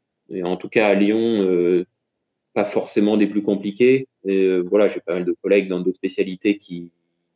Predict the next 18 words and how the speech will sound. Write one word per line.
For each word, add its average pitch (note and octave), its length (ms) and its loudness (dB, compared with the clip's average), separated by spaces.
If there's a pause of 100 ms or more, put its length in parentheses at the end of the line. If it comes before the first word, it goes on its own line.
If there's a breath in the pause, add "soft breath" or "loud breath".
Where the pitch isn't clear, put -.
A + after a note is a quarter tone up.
(320)
qui, E2 460 -8
bah, E2+ 320 4
qui - 140 -4
notamment, G2+ 720 2 (260)
je - 200 -20
pense, G2+ 240 -8
ont F#2+ 100 -2
pas G2+ 160 2
leur G2 180 4
repos G2 240 2
de G#2 60 -2
garde, A2 300 2
donc F2+ 140 -8 (120)
font F#2+ 140 -8
vingt-quatre F#2+ 400 -6
heures G2+ 160 -6
de F2+ 80 2
garde, G#2+ 320 0